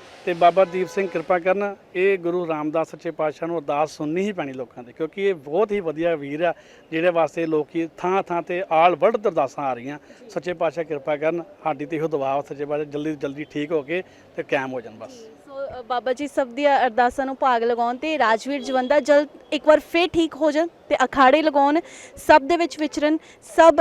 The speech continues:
Speaker 2: ਇਹੀ ਚਾਹੁੰਦੇ ਤੇ ਇਸੇ ਕਰਕੇ ਹਰ ਇੱਕ ਕਲਾਕਾਰ, ਪੰਜਾਬ ਦੇ ਲੋਕ, ਹਰ ਕੋਈ ਅਰਦਾਸ ਕਰ ਰਿਹਾ।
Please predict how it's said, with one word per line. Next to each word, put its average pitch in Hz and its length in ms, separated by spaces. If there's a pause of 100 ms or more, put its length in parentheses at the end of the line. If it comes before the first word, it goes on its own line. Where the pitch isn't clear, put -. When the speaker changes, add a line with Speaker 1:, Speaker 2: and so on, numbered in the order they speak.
Speaker 2:
ਇਹੀ 277 260
ਚਾਹੁੰਦੇ 277 340
ਤੇ 302 80
ਇਸੇ 277 300
ਕਰਕੇ 285 340
ਹਰ 285 360
ਇੱਕ 330 440
ਕਲਾਕਾਰ, 247 640
ਪੰਜਾਬ 226 600
ਦੇ 254 120
ਲੋਕ, 240 440
ਹਰ 254 260
ਕੋਈ 269 280 (100)
ਅਰਦਾਸ 208 400
ਕਰ 175 200
ਰਿਹਾ। - 160